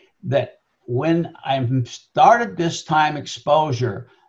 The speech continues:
the fireworks on the far left and far right of this picture just started.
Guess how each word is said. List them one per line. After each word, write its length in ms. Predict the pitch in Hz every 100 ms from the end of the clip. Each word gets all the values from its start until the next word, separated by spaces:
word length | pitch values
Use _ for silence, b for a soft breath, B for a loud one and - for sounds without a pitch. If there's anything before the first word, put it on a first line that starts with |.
| _
the 200 | 123 127
fireworks 880 | 117 - 170 208 214 196 175 170 -
on 240 | 147 139 135
the 80 |
far 440 | 117 - 135 143 131
left 340 | 147 185 -
and 220 | 190 131
far 420 | - 135 131 131 127
right 300 | 143 160 135
of 140 | 131
this 260 | 127 123 -
picture 600 | 143 117 - 127 117 - _ _ _ _ _
just 640 | 117 117 165 175 - - -
started. 720 | - - - 143 139 107